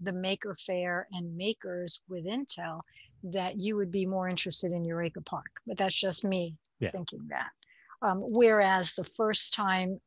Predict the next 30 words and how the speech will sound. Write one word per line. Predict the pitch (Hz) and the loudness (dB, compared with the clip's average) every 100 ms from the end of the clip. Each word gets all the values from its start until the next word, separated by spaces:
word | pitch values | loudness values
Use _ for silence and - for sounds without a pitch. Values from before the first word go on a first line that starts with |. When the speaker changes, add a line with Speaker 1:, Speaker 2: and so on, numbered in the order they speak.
| 202 | -6
Speaker 1:
a | 180 - | -6 -4
person | - 202 - 180 175 _ _ _ _ _ _ | 0 4 4 2 -6 _ _ _ _ _ _
who | - 202 185 180 190 - | -2 2 2 0 -4 -8
would | 190 185 170 | -6 -4 0
go | 202 214 254 | 4 6 6
to | - - 240 | 4 6 8
C | 233 - 247 247 | 8 8 6 4
E | 254 | 6
S, | 247 254 - | 6 6 4
whether | 190 185 180 | 6 6 6
they're | 175 180 | 2 2
in | |
the | 175 | 2
business | 175 185 202 - | 0 0 -2 -4
or | 190 | -6
not, | 185 185 190 _ _ - | -6 -8 -10 _ _ -2
would | 220 185 | 0 0
be | 196 | -2
so | 180 - 240 | 0 2 2
mesmerized | 214 202 226 226 196 170 170 165 190 165 | 2 2 2 2 0 -4 -2 0 0 0
by | 180 175 175 | -2 -2 -4
the | 175 170 170 | -4 -4 -4
main | 175 185 175 | -6 -6 -2
show | - 175 170 | -2 -2 -6
floor | - 208 202 185 | -10 -4 -4 -4
that | 170 165 _ _ 233 _ _ _ _ _ _ | -6 -10 _ _ _ _ _ _ _ _ _
they | 190 185 196 | -8 -4 -2
would | 185 180 160 | -2 -4 -6
wanna | 196 180 170 | -6 -4 2
s-, | - - | 4 4